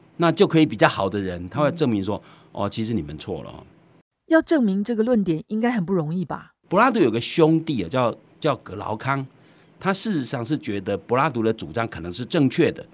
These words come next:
Speaker 1: 但他要代替那个诡辩学者辩论。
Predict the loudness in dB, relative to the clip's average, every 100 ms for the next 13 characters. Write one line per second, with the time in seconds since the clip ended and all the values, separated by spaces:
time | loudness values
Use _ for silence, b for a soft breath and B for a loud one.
0 | b b b b 2 4 4 4 4 4
1 | 4 2 2 2 4 2 2 -6 _ _
2 | _ -2 4 6 6 2 0 -2 -4 _
3 | _ 2 4 2